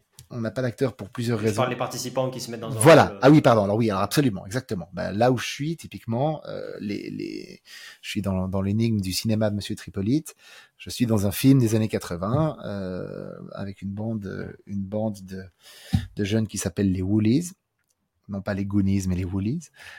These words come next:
Speaker 1: Et, euh, et je suis dans leur cabane, là. Euh,
Speaker 2: Ok.
Speaker 1: j'espère qu'ils vont pas revenir. Euh, voilà. Donc on a, on a, euh,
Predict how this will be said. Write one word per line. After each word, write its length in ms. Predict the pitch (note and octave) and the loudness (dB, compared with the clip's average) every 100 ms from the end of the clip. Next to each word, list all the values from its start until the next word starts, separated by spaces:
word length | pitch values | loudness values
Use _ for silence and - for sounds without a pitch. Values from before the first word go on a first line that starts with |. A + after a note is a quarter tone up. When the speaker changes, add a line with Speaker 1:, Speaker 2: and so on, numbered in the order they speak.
| - _ | -20 _
Speaker 1:
Et, 260 | - G#2 G2+ | -4 0 2
euh, 800 | G2+ G2+ G2+ G2 G2 F#2+ G2+ F#2+ - _ _ - | 2 2 2 0 0 -2 -2 -6 -12 _ _ -4
et 180 | G2 | -2
je 100 | G2 | -2
suis 80 | - | -2
dans 100 | A2 | -2
leur 120 | G2 | -2
cabane, 340 | - G2+ F#2+ D#2+ | 0 0 0 -2
là. 240 | G#1+ G1+ _ _ - | -6 -10 _ _ -18
Euh, 40 | A2 G2 G2 G2+ F#2+ F#2+ F#2+ - - | -14 -12 -10 -8 -6 -6 -8 -14 -20
Speaker 2:
Ok. 180 | - G2+ | -14 -12
Speaker 1:
j'espère 320 | G2 G2+ - A#2 | -8 -8 -6 -4
qu'ils 140 | A#2+ | -2
vont 100 | G#2 | -2
pas 100 | A#2 | 0
revenir. 440 | G#2+ G2+ G#2+ D3 D3+ - - - - _ | 0 4 4 4 0 -10 -18 -18 -20 _
Euh, 800 | - A2 A2+ A2 G#2+ G#2+ A2+ A#2 - - | 0 4 6 6 4 4 2 0 -4 -8
voilà. 300 | A2+ C3+ F2+ | 6 6 8
Donc 220 | A2+ C3 | 6 6
on 100 | C#3 | 8
a, 200 | B2+ B2+ B2+ | 8 8 4
on 180 | A#2+ | 2
a, 320 | A#2+ B2 A#2+ A#2 | 4 6 6 6
euh, 480 | A2 G#2+ G#2+ A2 | 4 2 0 -4